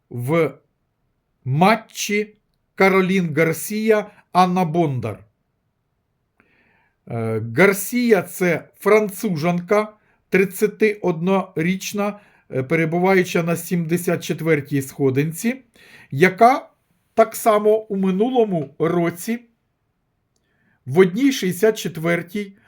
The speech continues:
грала, як ви думаєте, з ким? З Анною Бондар, представницею Угорщини, дев'яносто четвертою ракеткою. Е, перший сет закінчився на користь угорки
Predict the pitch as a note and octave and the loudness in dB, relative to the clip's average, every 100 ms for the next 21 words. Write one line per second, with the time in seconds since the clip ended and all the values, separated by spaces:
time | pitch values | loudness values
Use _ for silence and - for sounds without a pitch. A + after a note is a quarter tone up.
0 | _ - F3+ B3 D4 D4 C#4 C#4+ - _ | _ -2 2 4 4 2 0 -4 -12 _
1 | _ _ _ _ _ F3+ B3+ B3+ A3+ A3+ | _ _ _ _ _ 0 0 0 -2 2
2 | G#3+ G3 F#3+ F3+ - D#3 G#2+ G#2+ _ _ | 4 4 2 -4 -8 -8 -8 -12 _ _
3 | _ _ _ - - - C4 C#4+ C#4 C#4 | _ _ _ -18 -6 0 2 0 -4 -4
4 | B3 C4 A#3 F#3+ E3 E3 _ _ _ _ | 0 0 0 0 -2 -6 _ _ _ _
5 | - F#3 F3+ G3 F#3+ G3+ G3+ F#3+ F#3 - | -2 -2 0 0 2 0 0 -2 0 0
6 | F3+ E3+ A#3+ - - G#3+ G#3 G3+ - - | 2 4 4 2 -6 -2 -2 -2 -12 -8
7 | C3 F3 F#3 F#3+ F#3 F3+ - - F#3 F3 | -2 2 2 0 -2 -6 -8 -4 -2 -2
8 | F3 D#3+ D#3 D3 A2+ G#2 G#2 F2+ F2 _ | -2 -2 -4 -4 -8 -8 -10 -10 -12 _
9 | - - - - B2 B2 - B3+ C4 - | -20 -20 -20 -6 -2 -2 4 4 4 -2
10 | A3 G3+ - A#3 C4+ C4+ _ C#3 E3 F3+ | -2 -2 -2 0 0 -4 _ -6 -6 -4
11 | F#3+ G3 - A3+ A3 G3+ G#3+ A3 A3 _ | -4 -6 -2 -2 -2 0 2 2 0 _
12 | _ _ - D#3 F3 G3 F#3 E3 D3 - | _ _ -2 0 2 4 4 4 -2 -6
13 | - - _ _ _ _ _ _ _ _ | -18 -20 _ _ _ _ _ _ _ _
14 | - G#3 E3 F#3 F3 E3 - A#3 C4+ | 2 4 6 6 6 2 -4 -4 -4